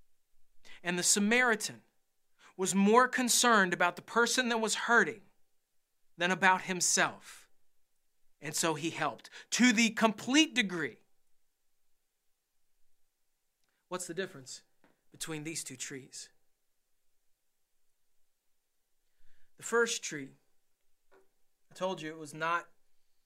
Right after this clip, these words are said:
above the surface. It's the soil that feeds the tree. It's the soil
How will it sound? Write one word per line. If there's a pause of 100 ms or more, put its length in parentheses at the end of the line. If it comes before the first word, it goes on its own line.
(420)
above
the
surface. (1400)
It's
the
soil (420)
that (120)
feeds (240)
the
tree. (1400)
It's
the
soil